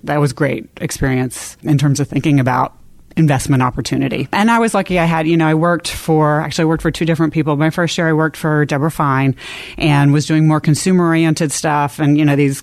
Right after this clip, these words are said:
crazy models on what's the world supply and demand for sneakers and sweatshirts. And so that was, you know, that was great to sort of just understand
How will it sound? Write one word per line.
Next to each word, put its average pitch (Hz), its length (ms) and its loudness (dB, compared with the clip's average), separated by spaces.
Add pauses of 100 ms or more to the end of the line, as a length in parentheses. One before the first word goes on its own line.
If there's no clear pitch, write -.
(160)
crazy 175 460 0
models 147 500 2
on 135 300 2
what's 156 240 -2
the 160 100 -2
world 160 400 2
supply 151 340 -2
and 143 140 4
demand 139 460 2
for 135 240 0
sneakers 151 760 0
and 139 360 2
sweatshirts. - 1080 -4
And 147 380 4
so 170 140 0
that 208 180 2
was, 226 140 2
you 220 80 2
know, 156 160 2
that 175 100 2
was 175 160 0
great 180 400 -2
to 165 140 0
sort 160 200 0
of 151 60 2
just 156 220 0
understand 143 720 2